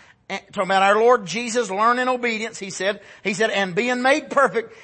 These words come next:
he became the author of eternal salvation."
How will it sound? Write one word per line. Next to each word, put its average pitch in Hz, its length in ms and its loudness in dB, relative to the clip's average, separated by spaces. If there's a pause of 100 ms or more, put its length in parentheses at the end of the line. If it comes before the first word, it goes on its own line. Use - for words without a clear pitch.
(100)
he 262 160 0
became 247 380 -2
the 208 160 -4
author 320 680 4 (220)
of 233 180 6
eternal 311 520 2
salvation." 269 880 2